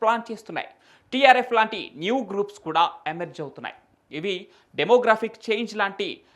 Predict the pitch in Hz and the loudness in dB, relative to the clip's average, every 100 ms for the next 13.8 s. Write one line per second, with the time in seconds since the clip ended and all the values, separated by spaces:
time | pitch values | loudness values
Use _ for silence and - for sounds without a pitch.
0 | _ - 139 196 262 262 170 - - 160 | _ -8 2 4 4 2 -2 -10 -6 -6
1 | 226 - _ - - - 247 254 - - | -6 -14 _ -10 -6 2 4 2 -6 -8
2 | 170 175 202 190 165 156 - 135 - _ | -8 -6 -6 -6 -6 -10 -10 -12 -12 _
3 | _ - 170 - 247 233 - - 202 190 | _ -8 -6 -6 -4 -6 -6 -6 -2 0
4 | 185 - - - 160 202 202 196 160 196 | -2 -10 -12 -6 -4 -2 -2 -2 -4 -6
5 | 220 208 208 190 180 175 170 - _ _ | -8 -8 -6 -6 -4 -4 -6 -12 _ _
6 | _ 262 311 262 - 226 220 202 185 - | _ 4 4 2 -2 0 -2 -4 -4 -4
7 | - - 170 208 202 - _ - 170 - | -8 -8 -6 -6 -8 -10 _ -14 -12 -2
8 | 226 220 - 175 - 156 131 175 254 - | 0 0 -6 -12 -10 -12 -10 -12 -14 -16
9 | 143 - 202 196 190 175 - 156 156 151 | -18 -14 -8 -8 -8 -16 -8 -8 -6 -10
10 | 165 156 - _ _ - 123 147 175 170 | -8 -10 -12 _ _ -10 2 2 2 -6
11 | - 185 180 185 180 147 165 185 185 180 | -6 -6 -6 -6 -6 -6 -6 -4 -2 -4
12 | - - 185 220 220 - 160 196 196 190 | -6 -8 -6 -4 -6 -8 -12 -8 -10 -8
13 | 202 - - 302 302 214 180 | -12 -10 -8 -8 -8 -12 -14